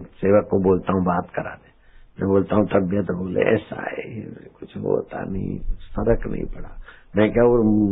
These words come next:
डॉक्टरानी बदली है, वैद्य, थोड़ा तो फायदा है? बोले, "हाँ, थोड़ा फायदा।" मैं क्या, "मुझे बहुत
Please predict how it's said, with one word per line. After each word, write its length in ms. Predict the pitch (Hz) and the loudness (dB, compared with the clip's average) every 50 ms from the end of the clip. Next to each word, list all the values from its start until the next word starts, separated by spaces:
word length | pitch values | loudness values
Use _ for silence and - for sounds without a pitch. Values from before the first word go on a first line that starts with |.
| 98 95 | 0 0
डॉक्टरानी 640 | 90 101 95 104 - - - 104 107 110 113 117 113 | 0 2 0 2 2 2 2 2 2 4 4 4 4
बदली 380 | 104 104 104 92 101 110 123 117 | 4 4 2 4 4 4 4 2
है, 240 | 107 98 95 107 107 | 2 2 0 0 2
वैद्य, 640 | 101 95 92 98 90 87 110 120 - - - - - - - - - - - | 2 2 2 0 0 -2 -2 0 2 2 2 0 -2 -8 -10 -10 -8 -2 0
थोड़ा 180 | 98 107 117 127 | 2 4 4 4
तो 120 | 120 135 123 | 4 4 2
फायदा 380 | - - 113 120 120 113 113 | 2 2 2 2 2 2 0
है? 80 | 107 104 | -2 -2
बोले, 240 | - 110 117 117 117 | 0 0 0 0 0
"हाँ, 200 | 117 120 120 113 | 0 0 -2 -4
थोड़ा 340 | - - - 120 117 110 107 | -4 -4 -4 -2 0 0 -2
फायदा।" 440 | 104 - - 87 92 85 - 82 82 | -2 -4 -6 -6 -6 -6 -6 -4 0
मैं 160 | 87 92 90 | 2 2 2
क्या, 120 | - 95 | 2 0
"मुझे 240 | 98 101 95 90 98 | 0 0 2 4 4
बहुत 280 | 98 92 92 101 107 | 4 4 2 2 2